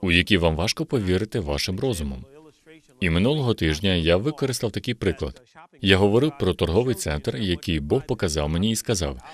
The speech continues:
"Я хочу, щоб ти придбав його". Мені мало мову не відняло. Як хтось може таке зробити? І я розповідав вам, що Ісус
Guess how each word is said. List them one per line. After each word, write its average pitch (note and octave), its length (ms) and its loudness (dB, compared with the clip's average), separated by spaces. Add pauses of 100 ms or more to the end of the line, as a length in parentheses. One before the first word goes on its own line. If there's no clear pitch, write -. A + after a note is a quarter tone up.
(140)
"Я F2+ 160 2
хочу, G#2+ 420 -4 (120)
щоб - 300 -6
ти D#2+ 160 -4
придбав G2 400 0
його". C#2 220 -4 (760)
Мені D3 260 4
мало D#3 260 2
мову C3+ 260 2
не D#2+ 120 2
відняло. C#2 440 -4 (520)
Як G#2+ 320 0
хтось D3+ 180 -4
може D3+ 240 -2
таке D3+ 240 -4
зробити? C#3 500 -2 (1080)
І D#2+ 120 -2
я A2 140 4
розповідав F#2+ 540 -2
вам, A2 180 0
що - 180 -4
Ісус E2+ 540 -4